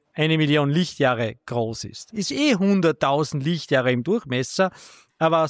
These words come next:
noch zehnmal so groß, das war einfach, da wusste man schon, das kann nicht sein. Also die Sterne die er vermessen hat, die müssen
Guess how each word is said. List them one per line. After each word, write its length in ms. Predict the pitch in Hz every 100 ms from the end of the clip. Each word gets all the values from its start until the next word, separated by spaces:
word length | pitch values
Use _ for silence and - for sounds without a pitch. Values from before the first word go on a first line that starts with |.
| -
noch 280 | 139 175 -
zehnmal 340 | 156 185 202
so 140 | 165
groß, 360 | 151 156 151 147
das 260 | 151 135 135
war 280 | 123 131 -
einfach, 380 | 135 151 147 143
da 180 | 151 123
wusste 340 | 143 147 -
man 200 | 139 123
schon, 180 | 123 110
das 160 | 117 -
kann 200 | 107 104
nicht 200 | 110 -
sein. 240 | - - -
Also 500 | 156 175 160 165 160 - - _ _ _ _ -
die 260 | 156 139 _ _
Sterne 720 | - - 165 170 175 175 170 _ _ -
die 120 | 143
er 120 | 139
vermessen 540 | 139 139 143 - 165 135
hat, 180 | 123 -
die 100 | 127
müssen 600 | 139 180 - - 170